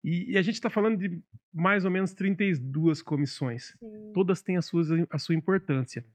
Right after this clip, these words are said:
Speaker 1: Umas são mais conhecidas do que as outras, mas todas têm a sua importância e todas sempre tá trazendo algum tipo de palestra, algum tempo de, tipo de evento. É, da família, esses dias mesmo,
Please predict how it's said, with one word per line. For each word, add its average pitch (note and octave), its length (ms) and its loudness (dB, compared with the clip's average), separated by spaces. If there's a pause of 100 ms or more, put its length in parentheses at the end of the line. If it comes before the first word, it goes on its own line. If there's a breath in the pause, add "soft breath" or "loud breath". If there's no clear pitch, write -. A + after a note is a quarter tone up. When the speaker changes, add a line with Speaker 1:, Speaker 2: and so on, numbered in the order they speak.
(640 loud breath)
Speaker 1:
Umas F#3+ 540 4
são F3+ 220 -4
mais F3 400 2
conhecidas G3 840 0
do G#3+ 140 -2
que - 120 -4
as A#3 200 2
outras, C#3+ 540 2 (300 loud breath)
mas E3+ 220 0
todas F3 280 2
têm E3 220 2
a D#3+ 80 0
sua - 180 -2
importância E3+ 580 0 (200 loud breath)
e D#3+ 60 -4
todas A3 520 0
sempre A3+ 380 -2
tá G#3 100 0
trazendo E3+ 340 2
algum D#3 200 0
tipo C#3+ 220 -6
de C#3+ 80 -2
palestra, D3 540 -2
algum D3 180 -2
tempo D3+ 260 -2
de, - 80 -12 (100)
tipo C3+ 200 -6
de D3 80 4
evento. C#3 580 0 (420)
É, B2+ 280 0
da D3 120 0
família, E3 360 2
esses D3+ 220 -4
dias C#3+ 220 0
mesmo, C#3+ 260 0